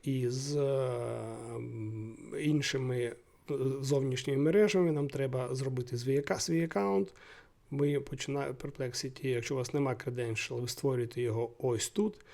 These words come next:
і таким же самим чином нажимаєте, вам треба, м, отримати апі key. І що таке апі key? Це ваш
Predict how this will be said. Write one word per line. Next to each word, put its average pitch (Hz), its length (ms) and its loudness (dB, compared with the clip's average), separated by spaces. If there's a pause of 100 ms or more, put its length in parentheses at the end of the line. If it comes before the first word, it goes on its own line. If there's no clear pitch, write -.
(240)
і - 20 -12
таким 131 340 -2
же 123 100 -2
самим 127 360 -4
чином 190 380 4
нажимаєте, 160 640 0
вам 120 220 -2
треба, 120 440 -2 (280)
м, 131 180 -4
отримати 127 580 -2
апі 123 340 -2
key. 110 460 -8 (360)
І - 20 -20
що 135 160 0
таке 135 320 -8
апі 127 280 -4
key? 175 220 0
Це 160 160 -2
ваш 127 280 -2